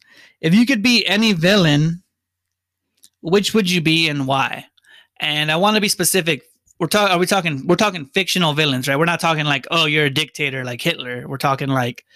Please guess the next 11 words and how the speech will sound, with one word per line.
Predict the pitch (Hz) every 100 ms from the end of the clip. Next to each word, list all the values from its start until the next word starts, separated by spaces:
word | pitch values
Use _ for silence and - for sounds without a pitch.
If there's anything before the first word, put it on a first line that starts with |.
| - - _
you're | - 147 139
a |
villain | 139 143 147 139
like, | 135 131 123 - _ _ _ _ _ _ _ _ - _
um, | 135 131 123 120 120 113 - - _ _ _ _ _ 254 _ _ -
I | - 135
don't | 131
know, | 131 127
fucking | - 143 - 139 135 127 131 _ _ _ _ _ _ _ _ _ _ _ _ _ _
Thanos, | 160 147 139 120 117 - - - _ _ _ -
right? | 151 185 -